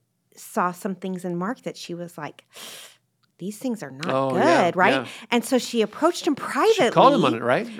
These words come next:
Speaker 2: something?
Speaker 1: she said something along the lines of, "You know, I think maybe you should meet with someone older than you." And she got fired for it.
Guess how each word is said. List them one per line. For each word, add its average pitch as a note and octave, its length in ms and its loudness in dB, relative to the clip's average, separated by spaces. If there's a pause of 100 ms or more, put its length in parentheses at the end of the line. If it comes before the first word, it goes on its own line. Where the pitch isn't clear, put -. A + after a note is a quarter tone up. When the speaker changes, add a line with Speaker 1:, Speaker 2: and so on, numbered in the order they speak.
Speaker 2:
something? D4 140 4
Speaker 1:
she - 180 0
said D#4+ 440 0 (200)
something D#4+ 460 -4
along B3+ 360 0
the A#3 100 -2
lines G#3 260 -4
of, F#3 220 -6
"You G3 140 -8
know, F#3+ 280 -8
I F#3+ 100 -10
think A#3 300 -8
maybe G3+ 200 -6
you G3 140 -8
should F3 220 -14
meet F#3+ 260 -8
with F3 160 -12
someone D#3+ 400 -12
older D#4+ 280 -8
than - 180 -16
you." - 140 -20 (1300)
And G#3+ 120 -6
she - 100 -12
got F#3+ 120 -10
fired D4+ 360 -6
for - 220 -12
it. - 160 -14